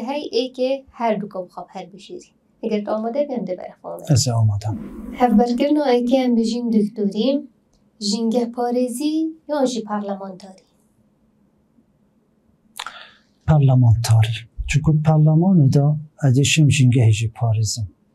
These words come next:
Speaker 1: بەڵێ.
Speaker 2: نە یاسایەکە، یاسا ژمارە هەشت دوو هەزار و هەشت دەیە دەرچوویە. نەیا ئەکتیڤ، احتیمالە گەلێک فەقەرە توی ئەمە پێگیری پێنای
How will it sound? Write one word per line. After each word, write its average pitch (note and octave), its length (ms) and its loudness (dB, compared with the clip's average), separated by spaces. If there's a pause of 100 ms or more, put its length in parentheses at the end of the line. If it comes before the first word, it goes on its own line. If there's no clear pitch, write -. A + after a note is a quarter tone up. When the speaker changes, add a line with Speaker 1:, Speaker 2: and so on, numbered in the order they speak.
(400)
Speaker 1:
بەڵێ. - 200 -20 (240)
Speaker 2:
نە C#3 160 6
یاسایەکە، C3+ 500 2 (180)
یاسا B2+ 320 -2
ژمارە B2 420 -2
هەشت D3 260 0
دوو C3+ 140 -2
هەزار A#2 280 -4
و A2 120 -2
هەشت C#3+ 240 -2
دەیە B2 240 -4 (320)
دەرچوویە. A#2+ 500 -4 (1200)
نەیا F#3+ 280 4
ئەکتیڤ، C#3 340 0 (100)
احتیمالە D3 420 4 (120)
گەلێک C#3+ 300 0 (120)
فەقەرە B2+ 460 -6
توی C3 180 -4
ئەمە B2 240 -4
پێگیری B2 460 0
پێنای A#2+ 320 -2